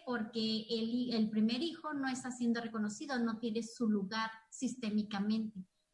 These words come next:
Ese, ese, ese bebé que sí llegó va a ser el segundo hijo, no va a ser el primero.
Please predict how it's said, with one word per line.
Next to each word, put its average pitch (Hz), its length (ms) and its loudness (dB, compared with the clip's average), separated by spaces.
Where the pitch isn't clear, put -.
Ese, 220 460 0
ese, 247 520 -2
ese 226 200 -2
bebé 226 300 0
que 208 80 -8
sí 208 200 -2
llegó 254 360 -2
va 214 60 4
a 214 80 0
ser 220 120 2
el 220 120 2
segundo 196 440 0
hijo, 247 400 -4
no 214 220 4
va 185 80 2
a 185 60 4
ser 185 200 -2
el 180 100 -4
primero. 185 480 -2